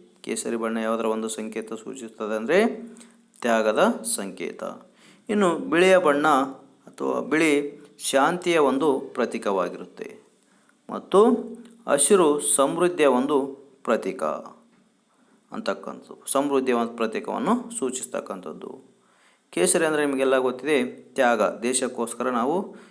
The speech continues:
ಯಾವ ತ್ಯಾಗಕ್ಕೂ ಕೂಡ ಏನಾಗಿರ್ಬೇಕಂದ್ರೆ ಸಿದ್ಧವಾಗಿರ್ಬೇಕು ಅಂತಕ್ಕಂಥದ್ದು. ಇನ್ನು ಬಿಳಿ ಅಂದ್ರೆ ನಾವು ಶಾಂತಿಗೂ ಕೂಡ ಬದ್ಧರಾಗಿದ್ದೀವಿ ಅಂತ ಅರ್ಥ. ಇನ್ನು ಹಸಿರು ಅಂದ್ರೆ ನಮ್ಮ ಒಂದು ಸ್ಪ-,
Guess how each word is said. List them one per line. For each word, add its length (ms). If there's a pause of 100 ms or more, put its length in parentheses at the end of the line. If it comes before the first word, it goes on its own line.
(160)
ಯಾವ 380
ತ್ಯಾಗಕ್ಕೂ 500
ಕೂಡ 180
ಏನಾಗಿರ್ಬೇಕಂದ್ರೆ 840
ಸಿದ್ಧವಾಗಿರ್ಬೇಕು 1000
ಅಂತಕ್ಕಂಥದ್ದು. 600 (440)
ಇನ್ನು 140
ಬಿಳಿ 280
ಅಂದ್ರೆ 220
ನಾವು 240 (420)
ಶಾಂತಿಗೂ 580
ಕೂಡ 200 (400)
ಬದ್ಧರಾಗಿದ್ದೀವಿ 760
ಅಂತ 200 (300)
ಅರ್ಥ. 300 (480)
ಇನ್ನು 300
ಹಸಿರು 340
ಅಂದ್ರೆ 240 (540)
ನಮ್ಮ 180
ಒಂದು 320 (440)
ಸ್ಪ-, 1120